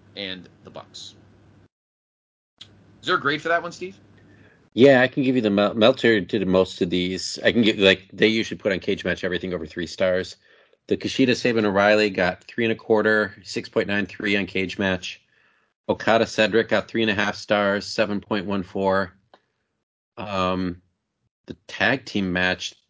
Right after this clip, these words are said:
Speaker 2: uh, Addiction Decade and Roppongi, three and a quarter stars, only five point five two on Cage Match. Knock versus A C H, three and a half stars, six point eight one.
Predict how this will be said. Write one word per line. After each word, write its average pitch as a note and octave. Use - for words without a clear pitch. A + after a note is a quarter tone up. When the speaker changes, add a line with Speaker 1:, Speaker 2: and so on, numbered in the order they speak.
Speaker 2:
uh, F#2+
Addiction F#2+
Decade G#2
and F2+
Roppongi, F#2
three A2
and A2
a -
quarter G#2
stars, G#2
only G#2
five G2+
point G2+
five F#2+
two F2+
on E2+
Cage F#2+
Match. F2+
Knock A2+
versus G2+
A G#2
C G2
H, A2
three G#2
and G2+
a F2+
half G#2
stars, A2
six -
point G2
eight F2+
one. C3+